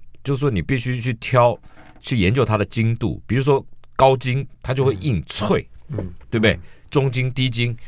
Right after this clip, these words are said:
Speaker 1: 那它必须跟着你炸的食材不同而做调整，随时调整里面的比例哦。
Speaker 2: 嗯。
Speaker 1: 我一，一锅的面糊，今天我要炸，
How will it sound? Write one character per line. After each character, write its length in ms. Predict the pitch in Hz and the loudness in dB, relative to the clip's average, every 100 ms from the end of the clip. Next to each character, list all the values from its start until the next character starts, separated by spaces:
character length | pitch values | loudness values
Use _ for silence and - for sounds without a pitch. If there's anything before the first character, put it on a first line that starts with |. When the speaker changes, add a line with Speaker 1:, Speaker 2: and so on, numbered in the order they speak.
| - | -2
Speaker 1:
那 160 | 220 214 - | 0 0 -2
它 140 | - 175 - | -2 -2 2
必 160 | 196 | 2
须 240 | 160 165 160 - | 2 0 -2 0
跟 220 | 185 175 | 0 2
着 160 | 160 | 2
你 200 | 131 92 76 | 2 0 0
炸 280 | - 147 | 2 4
的 100 | 117 | 4
食 280 | 107 - 123 | 0 -4 -2
材 180 | 127 90 | 0 0
不 140 | 90 | 0
同 280 | 117 80 82 - | 0 0 -2 -2
而 160 | - 87 | -2 0
做 160 | 110 | 0
调 280 | 90 - 76 | -2 -4 -4
整， 180 | - 67 - - | -2 -6 -8 -14
随 240 | - 107 151 | -2 2 2
时 160 | 104 | 0
调 240 | - 87 98 | 0 0 2
整 180 | 82 | 0
里 80 | 76 | 0
面 140 | 69 78 | 0 0
的 60 | |
比 180 | 71 64 | -2 -6
例 160 | 71 62 | -4 -4
哦。 100 | 50 - | -6 -6
Speaker 2:
嗯。 220 | 110 92 87 - - - | -4 -6 -12 -18 -18 -4
Speaker 1:
我 120 | 110 - - | -2 -2 -4
一， 100 | 175 - - - - | -8 -8 -18 -18 -8
一 80 | - 160 | -6 -2
锅 280 | - 170 | 2 4
的 80 | 151 | 4
面 200 | 143 123 | 4 2
糊， 300 | 92 67 65 - - - - - - - - - - - - - - - | 0 -6 -10 -12 -18 -20 -20 -20 -20 -20 -20 -20 -20 -18 -18 -18 -18 -12
今 140 | - 165 | 0 2
天 100 | 185 | 4
我 140 | 85 | 4
要 60 | 104 | 2
炸， 360 | - 135 78 | 4 2 2